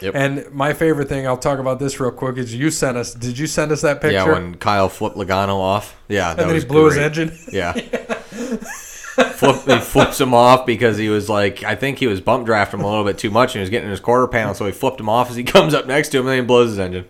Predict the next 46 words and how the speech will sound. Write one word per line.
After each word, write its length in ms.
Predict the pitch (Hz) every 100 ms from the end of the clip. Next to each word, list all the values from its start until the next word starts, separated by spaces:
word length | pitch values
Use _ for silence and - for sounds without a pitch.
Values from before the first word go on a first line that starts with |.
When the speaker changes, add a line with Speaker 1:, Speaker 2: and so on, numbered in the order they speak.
| -
Speaker 1:
Like, 260 | 233 - 139 147
yeah, 280 | 165 170 - - -
that's, 280 | 117 120 -
that's 180 | 113 110
about 220 | 104 98
right 200 | 92 85
for 200 | 90 82
you. 100 | 82
Speaker 2:
I'm 100 | 151
like, 220 | 160 147 -
"Oh, 260 | 151 156 135
wonderful. 440 | 139 143 - 120 113
Speaker 1:
That's 180 | 92 -
Speaker 2:
Kyle 120 | 131 -
Speaker 1:
Kyle. 80 | -
Speaker 2:
Busch." 340 | 120 135 - -
Speaker 1:
That's 340 | - 90 110
Kyle 260 | - 160 151
for 280 | 113 107 107
you. 100 | 110
But 280 | - - 107
Speaker 2:
That's 80 | 107
Speaker 1:
yeah, 140 | 92
he, 260 | 107 123 117
um, 480 | 104 98 92 92 -
yeah, 140 | 95 87
he 120 | 107
won 140 | 123
here 180 | 110 107
in 80 | 98
oh 140 | 101
nine. 580 | 98 90 92 92 87 85 - _ _ _ _
Um, 520 | - 104 101 98 95 92
just 240 | 120 -
winners 320 | 123 127 120 117
of 80 | 110
this 220 | 104 -
race, 360 | 117 110 107
Jimmy 260 | - 120 107
Johnson 420 | 90 95 101 104
has 180 | 98 92
three 380 | - 92 92 92
back 300 | 90 90 87
in 100 | 92
the 80 | 82
day. 640 | 82 90 87 87 85 82